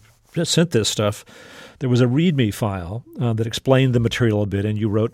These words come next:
"It's already been sanitized of any source identifying information."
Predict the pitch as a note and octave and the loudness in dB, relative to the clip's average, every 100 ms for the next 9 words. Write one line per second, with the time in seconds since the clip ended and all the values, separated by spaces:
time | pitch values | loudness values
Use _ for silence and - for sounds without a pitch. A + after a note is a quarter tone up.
0 | - C#3 - A#2+ C3 B2+ B2+ A2 A2 - | -4 -6 -2 0 2 2 2 0 -2 0
1 | C3 B2 - A2+ G#2+ G#2 - A2 E3+ B2 | 0 0 -2 -2 -2 -2 -4 -6 -4 -2
2 | A#2+ A#2+ - A#2+ A#2 - A#2 A2 A2 - | -2 -4 -4 -2 -4 -2 -2 -2 -2 -2
3 | G#2+ G2+ G#2+ G#2 - A2 B2+ A#2+ - | -2 -4 -4 -6 -4 -2 0 -2 -6